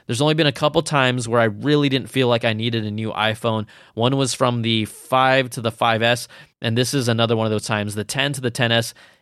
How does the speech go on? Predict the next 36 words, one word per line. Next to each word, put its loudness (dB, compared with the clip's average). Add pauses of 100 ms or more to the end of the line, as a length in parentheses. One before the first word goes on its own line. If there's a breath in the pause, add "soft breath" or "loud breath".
(120)
is -10
not -2
that -2
big -2
of -8
a -8
deal. -2
So 0
it's -2
up 0
to -2
Apple 0
to 2
figure 0
out 2 (460 soft breath)
what 0
is 0
it 0 (360)
that 0
need, -6
that -2
they 0
need 0
to 0
do. 2 (560 loud breath)
Is -4
it 0
going 2
beyond 2
hardware 0
and -4
really 4
focusing -2
on 0 (680 loud breath)
an 0
inventive, 0